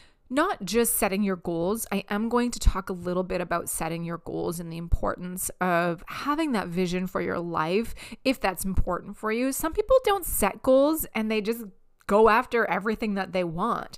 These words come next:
And, and that is amazing. Like, I have a, I know a lot of people who I always ask them, like, "Do you set goals for the year?" And they're like, "No, when I want something, I go after it." It just, like, suits their personality. I need more of that structure, more of the goal setting, more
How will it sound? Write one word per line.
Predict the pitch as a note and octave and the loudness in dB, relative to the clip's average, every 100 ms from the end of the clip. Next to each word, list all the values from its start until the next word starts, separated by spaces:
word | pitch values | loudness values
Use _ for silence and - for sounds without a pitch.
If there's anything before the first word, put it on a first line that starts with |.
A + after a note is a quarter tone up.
| - - - - | -20 -20 -8 -4
And, | G#3 G#3+ G3+ | -2 -2 -4
and | G#3 G3+ | -6 -2
that | C4+ | -2
is | E4+ C#4 | 0 0
amazing. | G#3 G3 A3 F#3 D#3+ | 0 2 0 0 -6
Like, | D#3 - | -8 -4
I | |
have | A3+ C#4 | -2 2
a, | C#4+ | 0
I | G#3+ | 0
know | A3 C4 | 0 2
a | C4 | 2
lot | F3+ E3+ F#3 | 2 2 2
of | F#3 | -2
people | - - G#3+ A#3+ B3+ | -8 -2 2 4 4
who | - F#3+ F3 F3 F3 | 2 2 2 0 0
I | F#3 | 2
always | F#3+ A3+ B3 | 6 6 4
ask | F3 F#3 - | 0 -2 -6
them, | - | -12
like, | - F#3+ | -12 -6
"Do | B3 | -4
you | |
set | D#4+ C#5 - | -2 -4 2
goals | G3 G#3 | 2 2
for | - | -2
the | F#3 E3+ | -6 -6
year?" | D#3+ E3+ F#3 A#3 - - - | -4 0 0 0 -6 -18 -6
And | - | 2
they're | C#4 | 6
like, | C#4+ C#4+ | 6 4
"No, | F4+ A#4 | 2 2
when | A#3+ | 4
I | A3 | 2
want | G#3 G#3 A#3 | 2 2 2
something, | C#4 A#3+ B3 | -2 -4 -4
I | F#3 | -2
go | F#3 F#3 | 0 4
after | E3 F3 - D#3+ | 4 4 -2 -4
it." | - | -4
It | G3 | -6
just, | B3+ - | -6 -2
like, | - - | -4 -4
suits | - G#3 F#3 | -4 -2 -2
their | - G#3 | -2 2
personality. | F#3+ F3+ F3+ D#3 D#3+ F#3+ D4 C4+ - _ _ _ - - - - | 2 2 -4 -4 -4 -4 -6 -8 -14 _ _ _ -20 -20 -16 -6
I | G#3+ A#3 | -2 0
need | C4+ E4 | 0 0
more | B3 G3 G3 F#3+ - | 2 2 4 2 0
of | F3 E3 | -8 -4
that | F3+ - | -4 -4
structure, | - - - - - - | -6 -6 -8 -10 -10 -8
more | F3+ F3+ F3+ - | -8 -6 -6 -4
of | F3+ E3 | -6 -4
the | F3+ | -10
goal | - F3+ E3+ | -8 -10 -8
setting, | - - - F#3+ | -10 -12 -12 -6
more | F3+ F#3 F#3 | -4 -2 -4